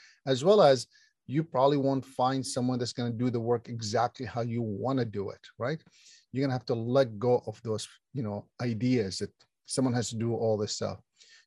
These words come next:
You also in the beginning might hire a person that could do multiple jobs. Well, as you grow, you're gonna have to create specialized jobs because that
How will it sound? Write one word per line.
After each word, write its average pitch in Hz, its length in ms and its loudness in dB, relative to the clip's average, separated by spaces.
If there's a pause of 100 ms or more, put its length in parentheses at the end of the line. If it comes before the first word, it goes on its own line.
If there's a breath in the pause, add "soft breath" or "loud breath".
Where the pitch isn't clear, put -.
You 131 120 6
also 180 260 6
in 156 60 2
the 139 60 2
beginning 123 360 -2
might 120 140 -2
hire 120 320 2
a 107 60 -2
person 120 320 -4
that 113 120 -6
could 123 160 -10
do 120 120 -2
multiple 127 460 0
jobs. - 580 2 (840)
Well, 147 160 2
as 127 180 0
you 117 100 -4
grow, 127 520 6 (240 loud breath)
you're 123 80 -8
gonna 135 120 0
have 127 140 -6
to 131 80 -8
create 120 480 -4
specialized 120 960 0
jobs - 500 -10
because 110 360 -6
that 113 180 -2